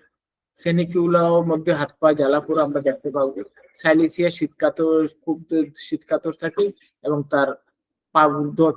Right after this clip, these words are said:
ফেটে যায়। পেট্রোলিয়াম চর্মের উপর কার্য হইতে সর্বাপেক্ষা অধিক।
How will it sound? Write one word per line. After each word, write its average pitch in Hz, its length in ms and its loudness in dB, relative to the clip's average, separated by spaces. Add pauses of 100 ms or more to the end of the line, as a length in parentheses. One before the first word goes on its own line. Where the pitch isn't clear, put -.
ফেটে 135 260 -2
যায়। 113 240 -10 (2000)
পেট্রোলিয়াম 226 640 6
চর্মের 214 460 6
উপর 226 280 2
কার্য 202 340 4
হইতে 208 360 2 (420)
সর্বাপেক্ষা 214 600 4
অধিক। 143 260 -2